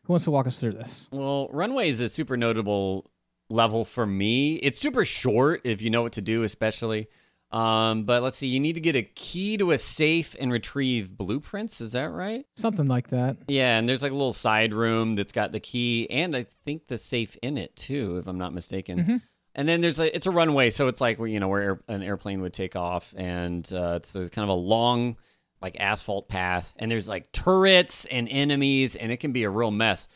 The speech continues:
Speaker 2: But the notable thing is that you get to jump into a tank, and you have to destroy, I don't know, some, some sort of, like, targeting beacon or something like that.
Speaker 1: A little, little hard to drive, as you can,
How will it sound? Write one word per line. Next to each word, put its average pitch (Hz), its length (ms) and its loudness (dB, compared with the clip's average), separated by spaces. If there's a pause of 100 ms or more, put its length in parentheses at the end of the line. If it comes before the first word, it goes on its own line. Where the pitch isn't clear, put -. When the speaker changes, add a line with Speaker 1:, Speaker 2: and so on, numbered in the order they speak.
(300)
Speaker 2:
But 120 320 0
the 113 100 -2
notable 131 380 2
thing 113 380 0
is 95 240 -4
that 95 200 0
you 95 100 -6
get 98 180 -4
to 98 100 -8
jump 95 400 -6
into 95 240 -6
a 76 60 -10
tank, 165 720 0 (420)
and 110 100 -2
you 113 60 2
have 117 120 -2
to 117 80 -10
destroy, 117 880 2 (100)
I 110 100 -2
don't 98 140 -4
know, 85 120 -4
some, 107 200 -8
some 107 460 -6
sort 104 200 -6
of, 90 180 -4
like, 90 180 -8
targeting 98 760 -4 (720)
beacon 104 400 0
or 90 80 -2
something 120 320 -2
like 101 200 2
that. 90 300 0
Speaker 1:
A 233 60 -2
little, 294 420 2
little 277 220 8
hard 240 240 6
to 196 80 4
drive, 202 340 6
as 170 140 6
you 165 60 4
can, 170 320 0